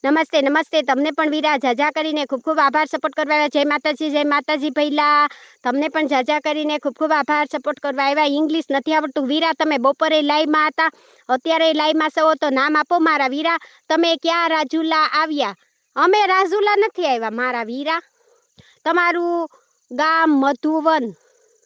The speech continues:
તમારું ગામ કે તમારું ગામ ભાઈ? ઓળખો છો નહીં મારા વીરા, એટલે જ કહું છું કે તમે મને નામ આપો.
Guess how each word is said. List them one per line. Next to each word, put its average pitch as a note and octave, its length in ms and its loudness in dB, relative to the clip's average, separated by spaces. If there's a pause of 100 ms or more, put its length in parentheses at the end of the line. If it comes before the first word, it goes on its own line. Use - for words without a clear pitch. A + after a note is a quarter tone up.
(880)
તમારું F4+ 440 4
ગામ G4 220 2
કે D#4 180 0
તમારું D#4 360 2
ગામ C4 300 0
ભાઈ? A#3 240 -2 (300)
ઓળખો G4 360 6 (140)
છો F#4 160 4
નહીં F4 440 2
મારા E4+ 320 2
વીરા, F#4 320 0
એટલે F4 240 -4
જ - 120 -6
કહું E4+ 180 0
છું E4 160 -8
કે D#4 120 -4
તમે D#4+ 160 -2
મને D4+ 260 -2
નામ C#4+ 340 0
આપો. E4+ 260 0